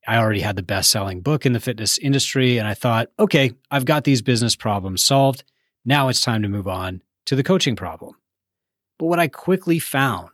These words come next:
while trying to grow two brain coaching dot com is that most people already have coaches who are a seven or an eight out of ten, but their business platform was maybe a two or a three out of ten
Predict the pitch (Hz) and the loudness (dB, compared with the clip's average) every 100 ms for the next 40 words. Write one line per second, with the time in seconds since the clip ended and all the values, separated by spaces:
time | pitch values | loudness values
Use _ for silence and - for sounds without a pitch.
0 | - 113 110 - 117 120 113 110 107 98 | -8 -2 -2 -2 0 0 -2 -4 -4 -4
1 | 92 127 107 98 95 107 - 95 85 85 | -4 -4 -2 -4 -8 -10 -10 -10 -10 -12
2 | - 175 143 101 95 _ - - - 143 | -6 -2 0 -2 -8 _ -20 -20 -2 2
3 | 196 208 - 226 196 196 - 147 151 143 | 4 4 2 -2 0 -2 0 -2 0 2
4 | 170 120 143 120 - 185 220 117 107 104 | 2 0 -2 -4 -2 0 2 0 -2 -2
5 | - _ _ _ 165 180 - - 113 120 | -4 _ _ _ 0 2 2 0 0 0
6 | 127 131 117 113 98 95 92 92 - 175 | -2 -2 -2 -2 -4 -8 -10 -10 -8 -4
7 | 156 101 95 _ - _ _ - 131 139 | -4 -4 -10 _ -20 _ _ -2 4 4
8 | 120 214 269 269 - 101 90 - 92 82 | 8 6 8 4 2 -2 -4 -8 -12 -12
9 | 85 113 - _ _ 127 117 123 123 127 | -10 -10 -10 _ _ 0 2 2 4 2
10 | 123 120 _ 123 - - 98 101 98 92 | 2 -2 _ -10 -6 -4 -4 -4 -6 -6
11 | - 151 185 110 87 - 107 104 | 0 6 6 6 0 -8 -10 -10